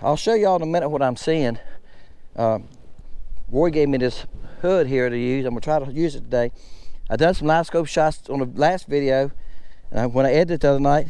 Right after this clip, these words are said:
they were so blurry I couldn't see anything. So much, I get this shine off of it, and this, this nine S V bad about that. And somebody, somebody's gonna say use App to Captain. I've tried that, put it on my phone.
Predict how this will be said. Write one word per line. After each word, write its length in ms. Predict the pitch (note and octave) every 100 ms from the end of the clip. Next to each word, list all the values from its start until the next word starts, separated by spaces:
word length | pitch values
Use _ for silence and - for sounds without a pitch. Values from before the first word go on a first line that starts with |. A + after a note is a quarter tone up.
| -
they 60 |
were 80 | B2+
so 220 | - D#3+
blurry 440 | D#3 C#3+ D#3+ E3 C3
I 60 |
couldn't 220 | A#2 D#3 C3+
see 120 | D#3
anything. 320 | C3+ - A#2
So 100 | D3+
much, 240 | D3 - - - -
I 80 | E3
get 140 | A3+
this 140 | A3 -
shine 420 | - F#3 G#3 F3+
off 180 | C#3+ C3+
of 60 |
it, 20 | C3
and 80 |
this, 200 | F3 - A#2+ - - - - -
this 280 | D3+ E3 -
nine 340 | C#3+ F#3 A3 G3+
S 220 | G#3 -
V 320 | F3 G#3 E3
bad 280 | C#3 D3+ D#3+
about 300 | A#2 G#2+ -
that. 240 | G2+ F2+ - - - - - - - - -
And 300 | - C#3 B2+ - -
somebody, 340 | F3 G3+ G#3+
somebody's 280 | - G#3 F#3
gonna 100 | E3
say 140 | F#3
use 240 | F3 F3+ D#3
App 160 | F3+
to 60 | -
Captain. 440 | - F3 - F3
I've 140 | C#3 D3
tried 320 | F#3 F#3+ F#3+
that, 260 | F#3+ G3 - - - - - -
put 100 | F3+
it 40 |
on 40 | F#3
my 120 | E3+
phone. 520 | - G3 G3+ G3 G3